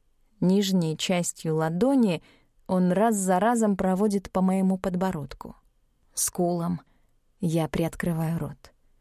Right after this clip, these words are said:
У меня начинают вырываться равномерные стоны, и тогда он выходит из комнаты,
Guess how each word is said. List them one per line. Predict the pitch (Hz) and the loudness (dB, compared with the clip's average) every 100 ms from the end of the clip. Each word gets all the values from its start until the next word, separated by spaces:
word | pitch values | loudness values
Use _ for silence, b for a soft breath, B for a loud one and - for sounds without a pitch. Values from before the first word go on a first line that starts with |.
| _ _ _ _ - | _ _ _ _ 0
У | 220 | 4
меня | 240 262 | 4 4
начинают | 247 - 233 262 226 196 | 2 2 2 4 2 2
вырываться | 202 208 226 254 - 220 | 2 2 2 0 0 0
равномерные | 202 214 214 233 220 220 226 | 2 2 2 2 2 2 0
стоны, | - - 185 156 143 - b b b b _ _ | -2 -2 -2 0 -2 -6 b b b b _ _
и | - 170 | -4 -2
тогда | - 180 175 185 262 285 - | -2 -2 -2 0 0 -2 -2
он | 196 190 185 | 0 2 2
выходит | 170 214 - 175 - - 170 | 2 0 0 -2 -2 -8 -6
из | - | -2
комнаты, | 226 240 240 - | 2 2 0 -2